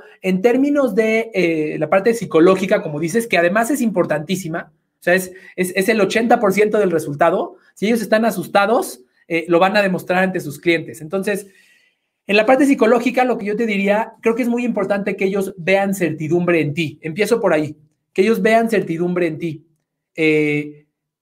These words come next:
porque, pues, básicamente van a imitar lo que tú eres. Van a, van a, van a imitar, van a imitar tu estado de ánimo. Siempre que una persona interactúa con otra, eh, hay una interac-, en, en esa interacción hay una transmisión de emociones.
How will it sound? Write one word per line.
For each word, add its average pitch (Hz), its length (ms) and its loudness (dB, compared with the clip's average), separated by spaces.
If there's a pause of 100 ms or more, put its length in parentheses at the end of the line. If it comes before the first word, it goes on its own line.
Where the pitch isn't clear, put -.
porque, 190 560 0 (260)
pues, 190 140 0
básicamente 220 500 2
van 220 160 2
a 220 60 2
imitar 202 480 2
lo 214 120 0
que 202 120 -4
tú 190 200 0
eres. 190 420 -2 (200)
Van 185 180 -2
a, 202 100 2
van 190 220 0
a, 208 100 0
van 196 220 -2
a 208 80 0
imitar, 185 800 -2
van 185 200 -2
a 208 40 0
imitar 185 440 0
tu 185 80 -4
estado 180 340 0
de 180 100 0
ánimo. 160 460 -4 (920)
Siempre 202 440 0
que 196 360 0 (180)
una 196 240 0
persona 190 340 0
interactúa 196 680 -2
con 175 180 -2
otra, 190 540 0 (160)
eh, 160 320 -2
hay 196 200 0
una 220 200 0
interac-, 180 600 0
en, 185 140 0
en 185 120 0
esa 214 120 0
interacción 220 560 2
hay 196 160 0
una 208 200 -2
transmisión 170 640 -2
de 185 60 0
emociones. 165 720 -2